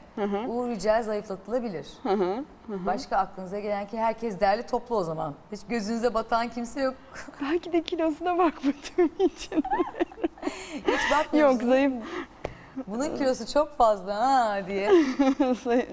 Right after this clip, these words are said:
Speaker 1: zayıflaması gereken kişiler
Speaker 2: Peki ben
Speaker 1: tabii
Speaker 2: bu
Speaker 1: var.
Speaker 2: kadar hani kilo verdikten sonra beni normalde nasıl görüyorsun, e, televizyonda?
Speaker 1: Gayet
Speaker 2: Canlı
Speaker 1: formda
Speaker 2: değil de
Speaker 1: görünüyorum.
Speaker 2: kilo vermiş olarak görülüyor.
Speaker 1: Gayet formda
Speaker 2: Öyle mi?
Speaker 1: görünüyorsun. Gayet
Speaker 2: Bu plazmalarda
Speaker 1: formda
Speaker 2: bile.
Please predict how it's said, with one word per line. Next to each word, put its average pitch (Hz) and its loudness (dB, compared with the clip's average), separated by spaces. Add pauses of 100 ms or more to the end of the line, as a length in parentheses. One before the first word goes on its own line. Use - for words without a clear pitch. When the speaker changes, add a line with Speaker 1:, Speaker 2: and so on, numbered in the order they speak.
(100)
Speaker 1:
zayıflaması 202 -2
gereken 202 -2
kişiler - -4
Speaker 2:
Peki - -4
ben 262 4
Speaker 1:
tabii 285 -4
Speaker 2:
bu 311 -2
Speaker 1:
var. 285 -4
Speaker 2:
kadar 254 2
hani 214 -8
kilo 233 -4
verdikten 233 0
sonra 202 -6
beni 220 -6
normalde 226 -2
nasıl 247 -6
görüyorsun, 156 -10 (300)
e, 170 -4
televizyonda? 156 -8 (800)
Speaker 1:
Gayet 170 -8
Speaker 2:
Canlı 196 0
Speaker 1:
formda 190 2
Speaker 2:
değil 277 -2
de 277 -2
Speaker 1:
görünüyorum. 247 -4 (420)
Speaker 2:
kilo 233 0
vermiş 220 -2
olarak 180 -2
görülüyor. 180 -4
Speaker 1:
Gayet 185 0
formda 180 -6
Speaker 2:
Öyle 165 -10
mi? - -8
Speaker 1:
görünüyorsun. 214 -4 (140)
Gayet 190 2
Speaker 2:
Bu 240 -2
plazmalarda 214 2
Speaker 1:
formda 156 -12
Speaker 2:
bile. 135 -10